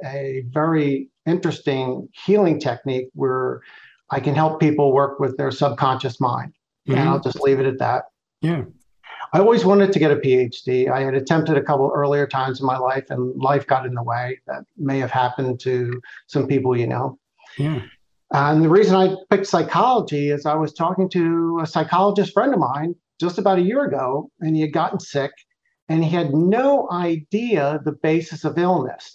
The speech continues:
Speaker 1: outside of what the medical professionals were teaching him. And I go to medical professionals. Trust me. I don't, I don't throw bones around or do anything like that.
Speaker 2: <laughs>
Speaker 1: But there's something bigger than what, uh,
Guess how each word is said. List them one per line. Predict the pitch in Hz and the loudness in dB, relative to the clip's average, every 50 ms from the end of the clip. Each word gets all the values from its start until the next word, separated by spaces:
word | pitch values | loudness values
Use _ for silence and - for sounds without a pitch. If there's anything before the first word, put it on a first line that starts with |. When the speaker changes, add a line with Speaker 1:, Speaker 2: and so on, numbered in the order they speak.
| - - | -8 -4
Speaker 1:
outside | 135 156 156 156 - 160 156 | -4 -4 -4 -2 -2 0 0
of | 147 143 | 2 0
what | 143 143 143 - | 0 -2 -2 -2
the | 143 | -2
medical | 139 143 156 156 151 147 156 151 147 | 0 0 0 -2 -2 -2 -4 -6 -6
professionals | - 131 127 131 123 120 - - 131 123 123 127 135 - _ _ _ - _ _ _ _ _ | -6 -10 -8 -8 -8 -8 -8 -10 -10 -8 -8 -10 -10 -14 _ _ _ -20 _ _ _ _ _
were | 139 131 - | -6 -6 -4
teaching | - 147 135 123 127 135 | -4 -4 -4 -2 -2 -2
him. | 139 139 160 | -2 -2 0
And | 165 147 143 | -2 0 0
I | 147 151 165 | 0 0 0
go | 151 165 160 165 | 0 0 0 2
to | 151 156 | 2 2
medical | 143 139 131 135 131 - 139 | 2 0 0 -2 -2 -4 -6
professionals. | 127 143 143 - 123 120 - - - _ _ _ _ - _ _ _ _ _ _ - | -6 -6 -6 -4 -6 -6 -6 -14 -20 _ _ _ _ -20 _ _ _ _ _ _ -4
Trust | - 151 139 - - | -2 -2 -2 -2 -6
me. | 123 117 117 - _ _ _ _ _ _ _ _ | -10 -12 -14 -16 _ _ _ _ _ _ _ _
I | 123 127 | -10 -8
don't, | 131 139 143 | -6 -6 -4
I | 135 143 | -2 0
don't | 151 156 151 151 - - _ _ - _ _ _ - | 0 0 -2 -4 -10 -16 _ _ -20 _ _ _ 2
throw | 160 160 160 | 4 4 4
bones | 156 - 160 160 170 170 165 156 | 4 4 4 4 4 4 2 2
around | 151 156 160 156 160 160 | 2 2 2 2 2 0
or | 151 143 | -2 -2
do | - 139 135 | -2 -2 0
anything | 143 165 170 185 196 165 | 0 2 4 4 4 4
like | 156 185 156 160 | 4 0 2 2
that. | 202 - 139 202 208 208 - - | 0 0 0 -2 -2 -2 -6 -10
Speaker 2:
<laughs> | _ _ - _ _ - | _ _ -20 _ _ -2
Speaker 1:
But | 160 - - 151 - - 170 160 - | -2 0 0 -4 -2 0 -2 0 0
there's | 170 170 160 - - | 0 0 0 -2 0
something | - 202 202 208 196 202 214 202 196 165 | 2 2 2 2 2 2 2 4 4 4
bigger | 196 190 180 180 180 170 | 4 4 4 4 2 2
than | 156 170 170 | 0 0 0
what, | 160 156 156 - _ _ _ _ | 0 -2 -4 -6 _ _ _ _
uh, | 160 151 143 143 139 | -4 -2 -2 -2 -2